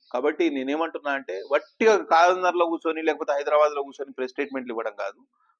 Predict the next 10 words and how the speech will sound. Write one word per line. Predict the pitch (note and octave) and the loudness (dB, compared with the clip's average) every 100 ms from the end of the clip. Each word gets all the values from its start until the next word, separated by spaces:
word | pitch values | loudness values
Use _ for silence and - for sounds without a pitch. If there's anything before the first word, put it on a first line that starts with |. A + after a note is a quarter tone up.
| - | 0
వాస్తవాన్ని | A2 C3+ - F#3 E3+ E3 D#3+ | 2 2 2 4 4 2 2
వా-, | D3+ D3 C3+ | 4 4 2
అక్కడ | - B2 | 0 -4
జరుగుతున్నది | A#2+ C#3+ D3 D#3 D#3 C#3 B2+ C3 | -4 -4 -6 -2 -2 -2 -4 -8
ఏంది | C3+ | -4
అనేది | C3+ B2+ D3+ | -4 -4 -12
విషయం | C3+ - D#3 | -12 -10 -8
మీరు | D3 B2+ | -10 -8
తెలుసుకుంటే | A#2 - - C#3 A#3+ - _ _ _ | -10 -10 -12 -8 -6 -8 _ _ _
బాగుంటది. | A#2 B2+ B2+ C3 D#3+ | 2 2 0 -4 -6